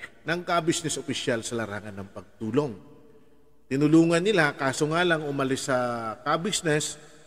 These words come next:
pero bagamat umalis sila ay binigyan ng bahay ni ka-business, inuupahang bahay at binayaran nila yung down payment and at the same time yung deposit doon sa bahay nila. Pero only to find out,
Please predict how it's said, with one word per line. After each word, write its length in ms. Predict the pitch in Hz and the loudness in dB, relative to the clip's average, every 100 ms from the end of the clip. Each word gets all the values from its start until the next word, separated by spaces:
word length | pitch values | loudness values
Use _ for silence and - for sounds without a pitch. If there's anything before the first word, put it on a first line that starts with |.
| - - | -20 -2
pero 240 | 196 247 | 2 4
bagamat 480 | 214 196 202 208 196 | 2 2 0 2 -2
umalis 400 | 196 180 180 175 | -2 0 0 0
sila 240 | 175 127 117 | 0 -2 -2
ay 160 | 139 | -2
binigyan 400 | 143 139 135 143 | -2 0 0 0
ng 160 | 135 135 | -2 -4
bahay 400 | 127 123 127 127 | -6 -4 -6 -6
ni 320 | 127 123 120 | -12 -14 -10
ka-business, 720 | 131 139 156 - 135 131 - - | -8 -4 -4 -4 -4 -4 -8 -6
inuupahang 560 | 127 120 117 127 127 127 | -6 -6 -6 -6 -6 -2
bahay 400 | 160 135 120 113 | -2 0 -2 -6
at 160 | 110 | -8
binayaran 480 | 120 123 120 117 117 | -8 -6 -4 -6 -8
nila 320 | 120 117 98 - - - - | -10 -10 -10 -14 -20 -20 -14
yung 320 | 127 135 143 | -8 -4 -2
down 240 | 143 208 208 | 2 2 2
payment 640 | 202 208 185 180 170 - - - - - | 0 -2 -2 -4 -6 -10 -20 -20 -20 -12
and 160 | 131 143 | -8 -6
at 80 | 139 | -4
the 80 | 135 | -2
same 160 | 147 | -2
time 160 | 143 135 135 | -2 -4 -4
yung 80 | |
deposit 560 | 131 131 120 117 - 113 107 | -2 -4 -4 -8 -8 -10 -12
doon 160 | 107 | -14
sa 160 | 107 98 | -14 -14
bahay 320 | 92 90 98 98 | -14 -14 -18 -12
nila. 240 | 123 139 - - - 127 | -8 -8 -10 -20 -12 -6
Pero 240 | 123 131 | -4 -4
only 240 | 131 135 | -2 0
to 160 | 131 131 | -2 -4
find 320 | 156 170 170 | -4 -4 -4
out, 160 | 123 | -4